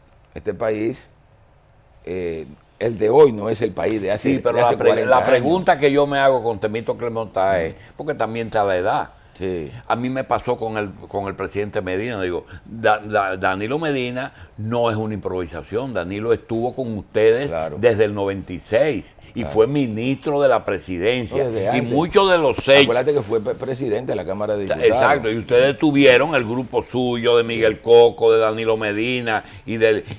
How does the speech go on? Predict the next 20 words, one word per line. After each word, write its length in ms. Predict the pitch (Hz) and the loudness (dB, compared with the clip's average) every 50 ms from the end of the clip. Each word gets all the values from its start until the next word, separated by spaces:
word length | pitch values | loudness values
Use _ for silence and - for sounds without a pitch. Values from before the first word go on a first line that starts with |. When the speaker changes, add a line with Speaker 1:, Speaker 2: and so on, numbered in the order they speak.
| - - - | -10 -4 -4
Speaker 2:
y 20 | |
ustedes 380 | 143 120 - 139 127 131 131 - | -4 -2 0 0 0 2 0 0
que 160 | 135 127 117 | -2 -2 2
llevan 420 | 104 117 123 131 131 131 123 120 | 4 8 8 8 8 8 4 2
a 60 | 113 110 | 0 0
Leonel. 240 | 110 107 110 113 | 0 -2 -2 -4
Entonces 320 | 113 104 - 160 180 196 175 | -6 -6 -4 -4 -4 -2 -2
yo 120 | 170 165 | -2 -4
me 140 | 170 175 165 | -2 -4 -6
pregunto, 680 | - 160 147 127 110 107 110 113 110 101 - - - - _ _ - - - - _ _ _ - | -4 -4 -4 -4 -2 -2 -4 -4 -4 -6 -8 -10 -12 -12 _ _ -20 -20 -20 -20 _ _ _ -6
cuando 220 | - 113 117 113 | -4 -2 -2 -2
yo 120 | 110 117 123 | -2 -2 -2
me 140 | 139 143 123 | -2 0 0
preguntaba, 580 | 131 131 123 117 107 98 113 101 101 95 - - 95 - - | 0 -2 -2 -4 -4 -2 0 0 0 0 -2 -6 -12 -12 -8
"Y 100 | 123 151 | -6 -6
este 200 | 190 190 240 240 | -4 -2 0 0
hombre 220 | 233 208 196 208 - | 0 0 -2 -6 -6
con 200 | 151 143 120 - | -8 -10 -4 0
tanta 280 | 151 151 151 147 156 | 0 0 0 0 -6
información, 680 | 143 104 101 120 120 107 101 90 78 - 98 95 92 90 | -10 -6 -4 -6 -6 -4 -8 -12 -10 -8 -6 -6 -6 -6